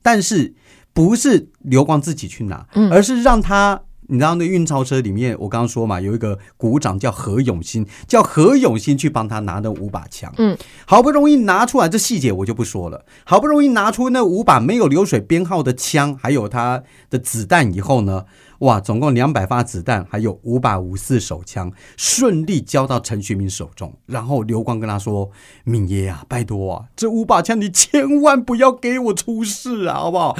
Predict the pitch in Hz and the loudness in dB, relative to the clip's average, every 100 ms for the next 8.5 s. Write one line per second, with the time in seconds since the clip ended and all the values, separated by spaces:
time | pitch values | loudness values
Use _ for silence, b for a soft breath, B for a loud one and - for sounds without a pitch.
0 | 180 - 320 254 226 233 277 247 269 262 | -8 0 2 4 2 2 2 2 2 2
1 | 269 269 247 208 208 196 185 208 165 135 | 2 4 4 0 0 2 2 2 2 2
2 | 135 117 220 233 202 165 185 B B _ | 0 0 0 2 2 0 -8 B B _
3 | 98 87 87 85 104 101 90 98 117 117 | -6 -4 -6 -4 -4 -2 -2 -4 -4 -4
4 | - 254 180 202 262 240 107 - 180 - | 0 0 2 -2 -4 -2 -4 -4 -6 -6
5 | - 196 - 294 339 311 339 285 294 302 | -6 -4 0 2 2 0 2 2 2 2
6 | 233 180 269 320 294 294 269 165 120 196 | 2 2 0 2 2 0 0 0 2 2
7 | 262 262 220 233 190 160 b b b b | 2 0 0 2 2 0 b b b b
8 | - 117 120 104 - | -8 -4 -2 -4 -6